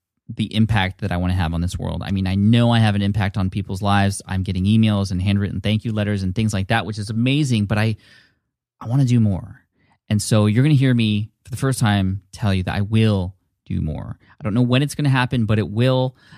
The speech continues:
Um, like I said, I do donate some of my money, but I need, I need to think bigger. I need to do something bigger. I have a lot of, you know, clout and authority in this space, and I think I could use it for so much more.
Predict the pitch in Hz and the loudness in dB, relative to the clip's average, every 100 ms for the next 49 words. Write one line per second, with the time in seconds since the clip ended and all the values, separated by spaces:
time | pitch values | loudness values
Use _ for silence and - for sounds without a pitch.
0 | - - 90 87 85 101 98 - 95 95 | -10 -4 -2 -2 -2 -2 -4 -4 -4 -2
1 | 110 113 113 110 104 - 107 101 98 95 | 0 2 2 2 2 -2 -2 0 0 0
2 | 92 92 95 117 - 113 127 117 98 101 | -2 -2 2 2 2 2 4 4 2 -2
3 | 95 85 73 110 120 113 113 101 98 92 | -2 -4 -2 0 2 2 0 -2 -4 -2
4 | 92 92 90 87 107 98 92 101 104 98 | -4 -2 -2 0 0 0 -2 0 2 0
5 | - - - - _ _ _ _ - 120 | -2 -14 -20 -20 _ _ _ _ -2 -2
6 | - 147 214 85 104 151 208 123 95 90 | 0 0 0 0 -2 0 0 0 0 -2
7 | - 101 90 - 101 101 - 123 - 104 | -2 -2 -2 -2 -2 0 2 0 0 -2
8 | 110 107 101 107 101 - 107 92 - - | -2 -2 0 0 0 -2 -4 -4 -6 0
9 | 120 113 107 - 95 87 82 | 4 4 2 -2 -2 -2 -4